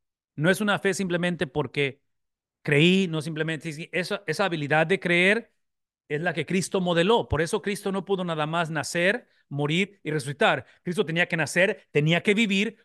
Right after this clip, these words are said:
porque su vida es la expresión de fe. En el Antiguo Testamento esta palabra típicamente implica fidelidad. Entonces, el nuevo pacto lo que hace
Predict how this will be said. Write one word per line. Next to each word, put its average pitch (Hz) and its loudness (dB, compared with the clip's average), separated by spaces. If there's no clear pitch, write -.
porque 180 0
su 165 0
vida 185 0
es 185 -4
la 208 -4
expresión 185 -6
de 160 2
fe. 214 2
En 156 0
el 160 0
Antiguo 240 -2
Testamento 190 -4
esta 170 -2
palabra 147 2
típicamente 170 -6
implica 160 -8
fidelidad. 151 2
Entonces, 165 -4
el 156 -2
nuevo 277 0
pacto 254 -2
lo 208 -2
que 185 0
hace 131 0